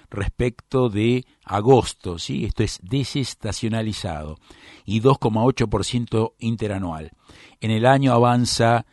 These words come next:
cero coma cinco por ciento según Pulso P B A. El indicador con I A, es inteligencia artificial, que lanzó el Banco Provincia en conjunto a la uba, ¿sí? Nos da otro número,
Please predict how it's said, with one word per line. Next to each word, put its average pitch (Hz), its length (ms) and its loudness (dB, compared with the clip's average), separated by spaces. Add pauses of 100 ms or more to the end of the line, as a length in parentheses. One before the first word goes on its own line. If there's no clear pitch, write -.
(260)
cero 135 420 4
coma 95 300 -2
cinco 104 800 -2
por 98 220 -2
ciento 147 420 0
según 107 420 0
Pulso 123 580 6
P 117 180 2
B 117 180 4
A. 143 200 0 (580)
El 113 140 0
indicador 117 800 2 (520)
con 127 480 6 (100)
I 120 200 2
A, 127 180 6
es - 120 -6
inteligencia 98 560 -4
artificial, 113 540 0
que 98 140 -6
lanzó 95 360 0
el 110 80 6
Banco 117 280 0
Provincia 131 720 0
en 101 120 -6
conjunto 107 580 0
a 123 40 4
la 127 100 6
uba, 123 380 4 (340)
¿sí? 131 360 -6
Nos 98 240 -4
da 123 280 2 (300)
otro 117 380 2
número, 127 640 2